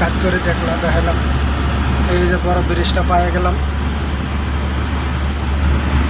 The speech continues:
এটা পায়ে গেলাম ব্রিজ।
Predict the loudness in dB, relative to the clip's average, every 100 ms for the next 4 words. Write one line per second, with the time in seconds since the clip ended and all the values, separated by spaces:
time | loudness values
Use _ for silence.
0 | 2 2 2 2 2 2 2 2 2 2
1 | 2 2 0 0 0 0 0 0 0 0
2 | 2 2 2 2 2 0 0 0 2 2